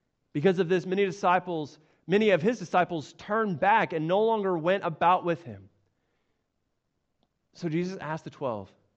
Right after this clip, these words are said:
"Do you also wish to go away?" Now,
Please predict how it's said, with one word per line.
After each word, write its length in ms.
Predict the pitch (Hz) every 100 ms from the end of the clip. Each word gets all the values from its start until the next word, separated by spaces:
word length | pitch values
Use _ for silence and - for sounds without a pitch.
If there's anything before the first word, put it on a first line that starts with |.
| _ _ _ _ _ _ _
"Do 60 | 156
you 120 | 156
also 280 | 151 151 156
wish 240 | 139 151
to 80 | 131
go 240 | 117 127
away?" 400 | 131 120 110 95 - _ _ _ _ _ _ _ _ _ _ _ 170
Now, 260 | 170 156